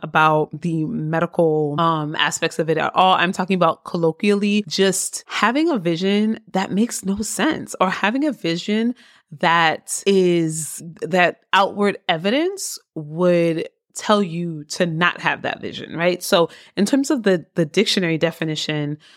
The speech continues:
um, of delusional, it's characterized by or holding false beliefs or judgment about external reality that are held despite incontrovertible evidence to the contrary, right? And that,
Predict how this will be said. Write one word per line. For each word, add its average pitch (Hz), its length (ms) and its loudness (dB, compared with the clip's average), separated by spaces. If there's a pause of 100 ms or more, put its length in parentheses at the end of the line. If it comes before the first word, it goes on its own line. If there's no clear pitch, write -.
(200)
um, 160 340 0
of 165 140 0
delusional, 156 720 -2
it's - 240 -4
characterized 180 760 0 (320)
by 175 340 4
or - 220 -4
holding 165 360 -4
false 160 340 -4
beliefs 165 420 -8
or 156 120 -6
judgment 160 600 -2
about 165 280 0
external 170 400 -2
reality 170 560 2
that 156 200 -2
are 151 80 -4
held 170 560 0
despite 190 680 -2 (100)
incontrovertible 190 1200 0
evidence 170 480 0
to 180 280 -2
the 165 200 -6
contrary, 151 880 -4 (340)
right? 190 380 2
And 196 520 2 (280)
that, 262 320 0